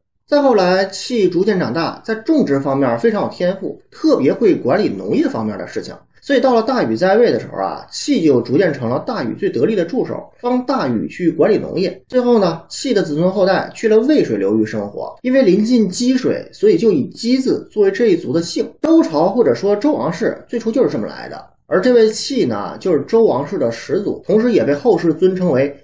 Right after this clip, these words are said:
五谷之神。这段历史虽然是被明确记载于《史记》当中的，但是因为历史太过久远，到今天呢，确实是有点难以考证了。不过有一点我们可以确定啊，在很久很久以前，在今天的渭水流域，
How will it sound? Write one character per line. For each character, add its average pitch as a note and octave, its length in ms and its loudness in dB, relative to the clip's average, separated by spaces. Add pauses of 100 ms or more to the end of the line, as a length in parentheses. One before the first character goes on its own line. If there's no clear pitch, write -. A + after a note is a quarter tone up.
(100)
五 F#3 240 -2
谷 - 260 -6
之 G3+ 160 -4
神。 A#2+ 400 -8 (100)
这 E4 100 4
段 D4 180 4
历 C#4 160 4
史 A#2+ 280 -2
虽 C4+ 200 -4
然 B3 160 2
是 B3+ 120 -4
被 A#3 200 4
明 B2+ 260 0
确 A3 220 0
记 F3 160 -2
载 A2+ 140 -2
于 D3+ 100 2
《史 - 240 -6
记》 D4 160 2
当 G3+ 200 -6
中 D#2 160 -14
的， - 280 -18
但 B3 120 2
是 A3 80 2
因 B3 160 4
为 F3+ 140 2
历 B3+ 160 0
史 - 120 -6
太 - 200 -6
过 G#3 160 0
久 C3+ 340 -2
远， - 260 -4 (280)
到 B3 140 2
今 B3 260 2
天 A#2 220 -2
呢， F#2+ 260 -6
确 - 140 -2
实 C#3 80 2
是 D#3 80 0
有 C#3+ 80 4
点 A#2 160 -2
难 G#2 120 -6
以 C#3+ 60 -4
考 - 220 -14
证 B2 200 -6
了。 - 180 -16 (340)
不 G#3 80 -6
过 C4+ 100 2
有 - 140 -2
一 G#3 100 -2
点 A2 160 0
我 A2 80 -4
们 A2+ 80 -10
可 - 80 -6
以 - 80 0
确 G2 160 -8
定 F#2+ 140 -6
啊， C2 200 -12 (200)
在 A#3 100 0
很 A#3 140 2
久 A3+ 80 4
很 F3+ 100 2
久 A3 100 4
以 - 80 0
前， C3+ 440 -2
在 E3 200 0
今 G#3 240 -2
天 G3 220 -4
的 F#3+ 140 0
渭 A#3+ 200 2
水 G#2 160 -4
流 D#2+ 220 -4
域， G2+ 240 -4